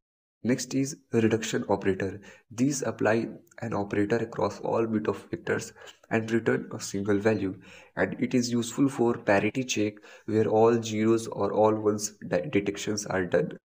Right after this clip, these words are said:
Next is shift operator. These shift bits left or right. We have here logical left shift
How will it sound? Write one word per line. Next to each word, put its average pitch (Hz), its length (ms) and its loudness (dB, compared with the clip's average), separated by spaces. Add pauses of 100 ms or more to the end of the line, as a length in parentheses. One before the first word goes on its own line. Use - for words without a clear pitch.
(160)
Next 117 320 -2
is 135 280 -4
shift - 340 -2
operator. 98 520 -2 (300)
These 123 320 0
shift - 460 -2 (200)
bits 123 360 0
left 113 320 2
or 104 140 6
right. 87 340 0 (600)
We 107 200 -2
have 110 420 -4
here 110 400 4
logical 95 500 2
left 104 400 2
shift 110 280 -4